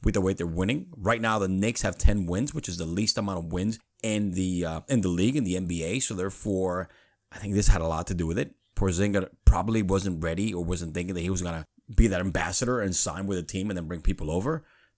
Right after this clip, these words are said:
see if we could attract some players. So he showed his, uh, displeasure this morning, and bam, he was traded. But anyway, look,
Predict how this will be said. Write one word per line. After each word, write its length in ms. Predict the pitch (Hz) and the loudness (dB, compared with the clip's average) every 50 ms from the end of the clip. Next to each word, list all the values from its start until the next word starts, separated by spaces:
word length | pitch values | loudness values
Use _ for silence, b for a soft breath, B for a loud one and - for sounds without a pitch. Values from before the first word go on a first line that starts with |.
| _ - | _ -10
see 240 | - - - 113 110 | -6 -4 0 0 0
if 100 | 95 98 | 0 0
we 60 | 92 | -2
could 120 | - 87 | -2 -2
attract 340 | 85 - - 98 90 90 - | -2 -2 -2 -2 -2 -2 -2
some 160 | - 90 85 | -2 -4 -2
players. 420 | - 82 80 82 90 123 151 - - | -2 -2 -2 -2 -2 -2 -2 -2 -2
So 560 | - 110 95 92 90 90 87 87 87 87 87 | 0 0 0 0 0 0 0 -2 -2 -2 0
he 360 | 87 92 95 95 92 90 - - _ _ _ _ _ _ - | 0 0 0 0 0 -2 -6 -10 _ _ _ _ _ _ -6
showed 340 | - - - 113 110 110 | -4 0 2 2 4 4
his, 220 | 107 104 95 87 95 | 4 2 2 2 0
uh, 180 | 90 90 87 | 0 0 -2
displeasure 580 | 82 85 92 - - - 107 95 95 90 113 107 | -2 -2 -2 -2 -2 -2 -2 -2 0 0 0 0
this 240 | 98 98 92 - - | 0 2 0 0 0
morning, 340 | 101 90 87 87 113 135 113 | 0 -2 0 0 0 0 0
and 100 | 87 71 | 0 0
bam, 200 | - 139 135 101 | 0 0 0 0
he 40 | 85 | -2
was 140 | 82 80 - | -4 -6 -6
traded. 300 | - 143 135 - - - _ _ _ _ | -6 -4 -6 -6 -8 -12 _ _ _ _
But 100 | - - | 2 4
anyway, 300 | 147 160 143 117 98 87 - _ _ _ _ _ _ _ _ _ _ _ _ - | 4 6 6 4 2 0 -4 _ _ _ _ _ _ _ _ _ _ _ _ 2
look, 200 | 120 120 - | 2 2 2